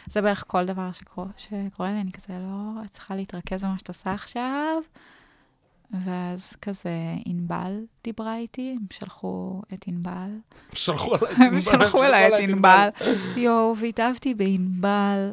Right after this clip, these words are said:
Speaker 2: נדיר.
Speaker 1: ו-, ו-, ו-,
Speaker 2: קשה,
Speaker 1: והתאהבתי ברעיון לגמרי. ו-, וזהו, ו-, ו-, ואז נכנסתי לסקירה, ורק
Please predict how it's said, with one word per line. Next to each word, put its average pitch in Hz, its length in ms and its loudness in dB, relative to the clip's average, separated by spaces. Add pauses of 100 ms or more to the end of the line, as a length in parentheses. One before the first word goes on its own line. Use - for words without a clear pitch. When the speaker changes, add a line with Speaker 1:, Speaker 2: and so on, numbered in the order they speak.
Speaker 2:
נדיר. 113 220 -8 (560)
Speaker 1:
ו-, 190 140 -2
ו-, 190 260 -2 (140)
ו-, 180 180 -8 (300)
Speaker 2:
קשה, - 160 -4
Speaker 1:
והתאהבתי 208 480 0
ברעיון 175 560 -2
לגמרי. 175 500 -4 (1000)
ו-, 170 60 -6 (800)
וזהו, 190 440 -6
ו-, 175 160 -8 (300)
ו-, 180 40 -8 (480)
ואז 180 280 -12 (460)
נכנסתי 185 500 -6
לסקירה, 185 680 -2
ורק 170 460 -4